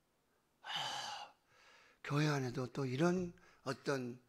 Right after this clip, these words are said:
이런 또 이야기도 있구나"라고 해서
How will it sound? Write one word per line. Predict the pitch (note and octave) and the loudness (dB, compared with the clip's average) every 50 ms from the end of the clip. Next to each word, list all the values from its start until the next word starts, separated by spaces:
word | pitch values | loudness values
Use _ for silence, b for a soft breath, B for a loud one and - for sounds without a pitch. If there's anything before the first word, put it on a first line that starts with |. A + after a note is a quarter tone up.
| b b b b - | b b b b -2
이런 | - C#3+ C#3+ D#3 D3+ D3 C#3+ C3+ A#2+ | 0 0 2 2 2 2 2 0 0
또 | - C3+ C3 B2+ B2+ B2 A#2+ - - b b b b b b - | 0 -2 0 0 -2 -4 -6 -8 -14 b b b b b b -8
이야기도 | A#2 A#2 A#2+ A2+ B2+ A2+ - A#2 | -6 -4 -4 -6 -6 -8 -8 -8
있구나"라고 | A2 G#2+ - - - A#2+ A#2 A2+ G#2+ G#2+ G#2+ A2 A2+ A2+ A#2+ A#2+ A#2 | -10 -10 -12 -10 -8 -8 -6 -6 -6 -6 -8 -10 -10 -12 -10 -10 -10
해서 | A#2 A2+ - - - | -10 -10 -10 -12 -12